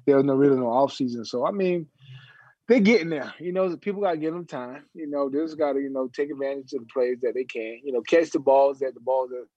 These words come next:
you know, he gives them. You know, <laughs> don't drop 'em like they did last weekend. So, um, they'll be all right.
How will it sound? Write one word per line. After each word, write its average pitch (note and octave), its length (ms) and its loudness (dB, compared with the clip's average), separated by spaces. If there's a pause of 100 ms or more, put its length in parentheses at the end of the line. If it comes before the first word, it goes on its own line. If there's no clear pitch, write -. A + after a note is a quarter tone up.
you D3 120 -8
know, C3 260 -6 (280)
he C3 200 -4
gives C#3 280 4
them. C3 220 -6
You D3 140 0
know, C#3+ 120 2
<laughs> - 180 -4
don't C#3+ 220 2
drop D3 300 4
'em C3 140 -4
like B2+ 160 -2
they C3+ 100 0
did C3 180 -2
last B2+ 220 -4
weekend. C3 520 -2
So, A#2+ 520 -4
um, A#2 140 -8
they'll G3 140 0
be F#3+ 180 2
all D3 160 4
right. G2+ 80 -10